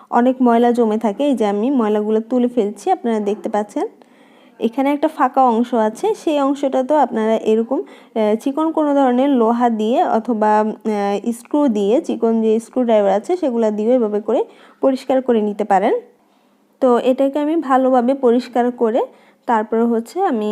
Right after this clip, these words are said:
মুছে নিব এই জায়গাটা সুন্দরভাবে কাপড় দিয়ে। আঙুলের সাহায্যে হচ্ছে এভাবে মুছে নিতে হবে ভিতরটাকে। সুইটা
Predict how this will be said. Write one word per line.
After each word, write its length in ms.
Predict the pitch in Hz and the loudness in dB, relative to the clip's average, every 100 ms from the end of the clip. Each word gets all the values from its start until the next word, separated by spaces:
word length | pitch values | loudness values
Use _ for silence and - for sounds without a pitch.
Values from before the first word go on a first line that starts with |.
| 208 | -4
মুছে 380 | - 226 254 277 247 | 0 0 0 0 0
নিব 200 | 190 202 | 0 0
এই 140 | 302 226 | 0 0
জায়গাটা 380 | 202 196 196 254 | -2 -4 -4 -4
সুন্দরভাবে 640 | - 214 202 196 208 208 | -4 -4 -4 -4 -4 -4
কাপড় 380 | - 240 226 214 | -4 -4 -2 -4
দিয়ে। 220 | 202 214 440 - _ _ - - - | -2 -2 -2 -8 _ _ -20 -16 -6
আঙুলের 400 | 226 247 269 294 | -2 0 0 0
সাহায্যে 440 | 302 277 269 254 403 539 - | 0 0 0 -2 -4 -6 -6
হচ্ছে 220 | 233 226 | -6 -2
এভাবে 260 | 247 214 214 | 0 0 0
মুছে 300 | 220 233 247 | 0 -2 -2
নিতে 240 | 214 196 220 | -2 -2 -4
হবে 260 | 202 190 | -2 -2
ভিতরটাকে। 600 | 220 208 202 196 196 190 392 - _ _ _ _ _ _ _ _ _ _ _ _ _ _ _ _ _ _ _ _ _ _ - | -2 -2 -2 -4 -4 -4 -6 -6 _ _ _ _ _ _ _ _ _ _ _ _ _ _ _ _ _ _ _ _ _ _ -4
সুইটা 320 | 277 247 | 0 2